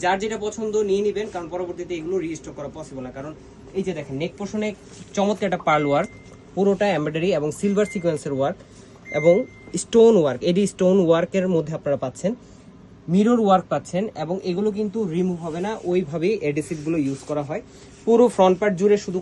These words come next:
কাজ আর কাজ, যেটা এমব্রয়ডারি প্লাস সিকোয়েন্সের কাজ। দামান পোর্শনে ডেকোরেটিভ ট্যাসেল থাকতেছে, তাতালের ফিনিশিং, ফিনিশিংটাও দেখেন একদম একুরেট।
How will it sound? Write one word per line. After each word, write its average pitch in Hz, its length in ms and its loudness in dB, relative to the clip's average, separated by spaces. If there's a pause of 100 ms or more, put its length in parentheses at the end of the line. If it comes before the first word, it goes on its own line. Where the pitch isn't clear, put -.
কাজ 175 220 2
আর 151 140 -4
কাজ, 190 120 -2 (120)
যেটা 147 220 0
এমব্রয়ডারি 147 400 0
প্লাস 139 240 -2
সিকোয়েন্সের 185 520 -4
কাজ। 180 120 0 (420)
দামান 180 280 4
পোর্শনে 196 380 4
ডেকোরেটিভ 175 460 2
ট্যাসেল 170 340 2
থাকতেছে, 180 340 -4 (120)
তাতালের 190 400 0
ফিনিশিং, 180 300 -2 (220)
ফিনিশিংটাও 160 520 -2
দেখেন 120 180 -8 (100)
একদম 135 220 -2 (160)
একুরেট। 165 300 -2